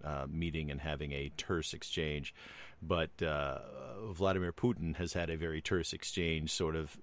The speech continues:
non-real time, with, uh, President Biden as well, and in fact has, uh, challenged, I don't know why it's a challenge. I would say it's more, you know, why wouldn't it be an invitation? <laughs> But, but apparently there's a challenge. I guess that's how they've decided to, to phrase it here in the headline. I hate that.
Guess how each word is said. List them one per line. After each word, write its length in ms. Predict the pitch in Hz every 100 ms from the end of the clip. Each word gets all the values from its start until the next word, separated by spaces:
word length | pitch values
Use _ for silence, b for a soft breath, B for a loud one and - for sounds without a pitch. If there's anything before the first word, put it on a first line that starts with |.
| -
non-real 640 | 92 92 90 85 82 78
time, 400 | 98 85 78 76
with, 360 | 76 80 - -
uh, 160 | 73 76
President 420 | 85 78 78 71
Biden 400 | 80 73 73 71
as 160 | 71
well, 400 | 78 85 73 71 B B B
and 100 | 82
in 80 | 82
fact 380 | 80 80 73 -
has, 400 | 82 73 73 -
uh, 260 | 78 65 67 B B B -
challenged, 560 | - 123 127 107 90 - - -
I 20 |
don't 100 | 95
know 60 | 82
why 80 |
it's 100 | 82
a 60 | 76
challenge. 520 | - 85 80 57 78
I 80 | 76
would 240 | 80 73
say 160 | - 76
it's 160 | 71 -
more, 200 | 82 76 -
you 100 | 90
know, 160 | - -
why 120 | 69
wouldn't 180 | 73 78
it 60 | 76
be 100 | 82
an 80 | 78
invitation? 600 | 76 - 107 - 73 76
<laughs> 40 |
But, 220 | - - - B B B
but 120 | 151 143
apparently 280 | 196 139
there's 140 | 110 110
a 60 |
challenge. 560 | 113 - 131 104 82 90
I 60 | 90
guess 180 | 87
that's 220 | 90 85 -
how 120 | 82
they've 200 | 80 76
decided 500 | 80 - 82 80 73
to, 300 | 85 76 73
to 140 | - 78
phrase 380 | - 78 78 -
it 100 | -
here 340 | 71 67 73
in 100 | -
the 60 | 71
headline. 440 | 85 73 60 67 -
I 60 | 78
hate 260 | 90 80
that. 220 | - 55